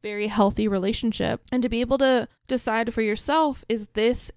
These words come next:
a partnership that I can enter into and fully participate in without hurting the other person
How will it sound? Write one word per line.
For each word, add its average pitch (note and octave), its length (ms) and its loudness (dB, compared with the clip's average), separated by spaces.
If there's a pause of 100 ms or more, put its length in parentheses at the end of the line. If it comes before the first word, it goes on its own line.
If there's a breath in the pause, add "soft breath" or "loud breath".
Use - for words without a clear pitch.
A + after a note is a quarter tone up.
a A3 160 -2
partnership A#3+ 920 -2
that G3+ 360 -2
I A3 280 -2
can A#3 180 -8
enter G#3+ 300 -8
into A3+ 600 -2
and G3+ 180 -6
fully G#3 260 -4
participate G#3 640 -6
in F#3 240 -6
without G3 380 -4
hurting G3+ 500 -6
the G3 100 -6
other F#3 140 -6
person G#3+ 500 -4